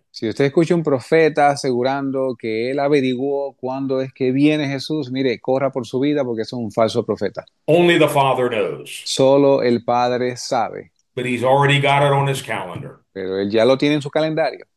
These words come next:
Speaker 2: Look in First Timothy six.
Speaker 1: Miren Primera de Timoteo seis.
Speaker 2: Verses fourteen and fifteen.
Speaker 1: Versos catorce y quince.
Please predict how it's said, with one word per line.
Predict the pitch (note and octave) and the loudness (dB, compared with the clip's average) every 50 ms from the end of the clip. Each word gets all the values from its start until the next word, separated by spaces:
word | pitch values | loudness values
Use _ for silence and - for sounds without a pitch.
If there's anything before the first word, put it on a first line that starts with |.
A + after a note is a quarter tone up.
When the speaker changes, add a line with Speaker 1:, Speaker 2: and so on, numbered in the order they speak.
| _ - | _ -8
Speaker 2:
Look | A#2 A2+ - | -6 -4 -2
in | C3+ B2+ | -4 -4
First | B2+ - C#3 C3+ C3+ - - | -2 0 0 0 -2 -2 -2
Timothy | C#3+ C#3 C#3 C#3+ C#3 D3 D3+ C#3 | 0 0 0 0 0 -2 -2 -2
six. | - - D#3+ B2 - - - - - - - - _ _ _ _ - | -2 -2 -2 -2 -4 -6 -10 -12 -14 -14 -14 -16 _ _ _ _ -8
Speaker 1:
Miren | A2 A2+ A#2 B2+ C3 | -6 -4 -4 -4 -4
Primera | B2 C3 A#2 A#2 A#2+ B2+ B2+ | -4 -2 -2 -2 -2 -2 -2
de | B2+ | -2
Timoteo | A#2+ B2+ B2+ B2+ B2+ A#2+ C#3 C3+ C#3+ C#3+ | -4 -6 -8 -8 -8 -6 -6 -4 -4 -6
seis. | - - D#3 D3 A#2+ A#2 - - - - - _ | -6 -4 -4 -4 -4 -6 -10 -12 -16 -16 -18 _
Speaker 2:
Verses | - A#2 B2 B2+ B2+ - C3+ C3 B2+ - | -8 -6 -6 -6 -6 -6 -6 -8 -8 -6
fourteen | - C#3 C3+ C3+ C3+ C3+ - C#3 C#3 C#3 C3 | -2 0 0 0 -2 -4 -4 -4 -2 -2 -2
and | B2+ A#2+ | -4 -6
fifteen. | A#2 - C#3+ C3+ - - - B2+ A2+ G#2 F2+ E2+ - - - - _ _ _ | -6 -4 -4 -4 -4 -6 -8 -8 -6 -6 -6 -8 -10 -14 -16 -20 _ _ _
Speaker 1:
Versos | - G#2 A2 A#2+ B2 B2 A#2+ - C#3 C3 C3 C3 A#2+ - - - - _ | -12 -6 -2 -2 -2 -2 -4 -6 -6 -4 -4 -4 -6 -10 -16 -20 -20 _
catorce | - - A2 G#2 - - B2+ C3+ C#3 C#3+ B2+ - - C#3+ C#3 | -6 -6 -6 -4 -2 0 0 0 0 -2 -4 -4 -2 0 0
y | C3+ B2+ | -2 -2
quince. | - C#3+ C#3 C3 A#2 G2 - - F#2+ F2+ | -2 -2 -2 -2 -2 -4 -6 -8 -10 -12